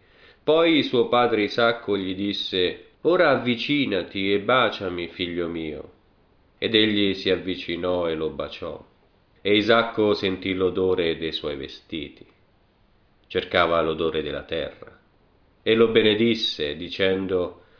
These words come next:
"Ecco, l'odore di mio figlio è come l'odore di un campo che l'Eterno ha benedetto."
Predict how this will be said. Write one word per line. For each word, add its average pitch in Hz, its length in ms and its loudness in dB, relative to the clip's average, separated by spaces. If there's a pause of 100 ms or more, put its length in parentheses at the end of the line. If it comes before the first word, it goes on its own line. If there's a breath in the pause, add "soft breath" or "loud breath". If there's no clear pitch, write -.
(180 soft breath)
"Ecco, 123 480 2
l'odore 117 420 4
di 110 140 -2
mio 107 160 0
figlio 113 520 -2
è 101 120 -2
come 110 360 0
l'odore 101 460 0
di 95 100 -4
un 90 200 -6
campo 90 720 -6 (420 soft breath)
che 98 140 0
l'Eterno 92 720 0
ha 85 80 -4
benedetto." 78 920 -10